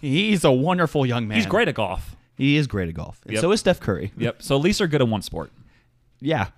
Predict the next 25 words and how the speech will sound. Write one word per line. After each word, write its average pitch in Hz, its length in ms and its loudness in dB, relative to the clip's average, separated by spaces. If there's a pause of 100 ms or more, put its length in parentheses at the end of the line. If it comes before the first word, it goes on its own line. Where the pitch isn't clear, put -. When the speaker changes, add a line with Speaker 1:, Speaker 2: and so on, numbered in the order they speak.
Speaker 1:
<laughs> - 220 4
Well, 185 320 10
great's 156 340 2
relative 110 540 4
in, 98 320 -6 (260)
uh, 95 280 -4
golf. 90 340 -6
Speaker 2:
Uh, 120 160 0
Steph 202 200 4
Speaker 1:
But, 190 80 4
Speaker 2:
Curry 151 160 4
is 107 100 0
awesome. 90 280 -8 (140)
I - 80 0
Speaker 1:
but - 60 4
Speaker 2:
do 127 40 6
Speaker 1:
my 120 80 6
Speaker 2:
really, 113 120 4
Speaker 1:
questions 101 320 6
are, 101 180 6
Speaker 2:
uh, 92 200 -2
like 87 160 -8
him. 85 100 -10
He's 87 140 -10
awesome. 92 300 -12